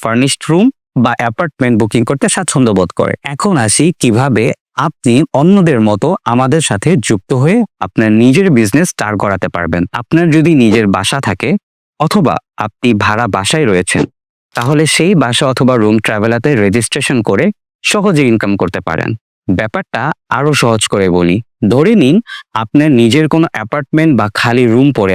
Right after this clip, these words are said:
আছে, সেটি যদি আপনি মাসিক ভিত্তিতে ভাড়া দিয়ে থাকেন, আমরা ধরে নিচ্ছি just নরমাল ওয়েতেই তিরিশ থেকে চল্লিশ হাজার টাকা ইনকাম করছেন। আপনি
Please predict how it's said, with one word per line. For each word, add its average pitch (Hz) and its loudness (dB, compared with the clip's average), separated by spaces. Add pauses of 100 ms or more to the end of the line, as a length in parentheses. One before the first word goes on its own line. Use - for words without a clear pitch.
আছে, 98 -4 (460)
সেটি 131 0
যদি 175 4
আপনি 185 0 (140)
মাসিক 123 0
ভিত্তিতে 185 0 (120)
ভাড়া 120 -2
দিয়ে 190 2
থাকেন, 117 -4 (460)
আমরা 113 0
ধরে 113 2
নিচ্ছি 135 0 (140)
just 117 -2 (100)
নরমাল 170 2
ওয়েতেই 131 2 (100)
তিরিশ 135 0
থেকে 170 0 (140)
চল্লিশ 190 4
হাজার 120 0
টাকা 110 -6 (200)
ইনকাম 123 0
করছেন। 104 -2 (180)
আপনি 180 -2